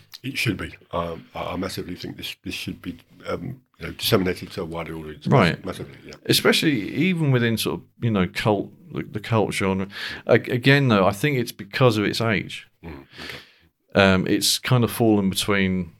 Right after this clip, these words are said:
Speaker 2: you know, two stools. Um, it's not, the thing is, it isn't trash, so it's not the kind of film necessarily would be covered. Yeah, it might have been, but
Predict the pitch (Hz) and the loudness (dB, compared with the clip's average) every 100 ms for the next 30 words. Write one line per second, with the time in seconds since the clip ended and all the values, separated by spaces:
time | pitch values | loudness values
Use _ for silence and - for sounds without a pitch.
0 | _ - - 92 87 - 110 98 - 110 | _ -6 -2 -2 -2 0 2 2 2 2
1 | 80 73 - - 98 90 85 85 76 - | 0 -6 -14 -6 0 2 0 -2 -6 -14
2 | _ _ _ _ _ _ _ _ _ _ | _ _ _ _ _ _ _ _ _ _
3 | _ _ - - 67 - 113 113 127 156 | _ _ -12 -12 -10 2 2 4 6 6
4 | - - _ - - - - _ - 110 | 4 -4 _ -20 -20 -20 -20 _ 0 4
5 | 123 120 101 101 123 113 95 127 85 71 | 6 4 4 2 2 0 2 4 2 2
6 | - 95 90 92 120 110 107 - - 98 | 2 4 4 2 2 2 2 0 -4 -2
7 | 107 98 98 95 92 90 82 90 95 92 | 0 0 0 2 2 2 -2 -2 0 0
8 | 87 87 87 92 - 98 98 - 185 107 | 0 -4 -8 -8 0 0 0 -4 -2 2
9 | 107 123 67 90 85 90 | 2 2 0 -2 -2 -2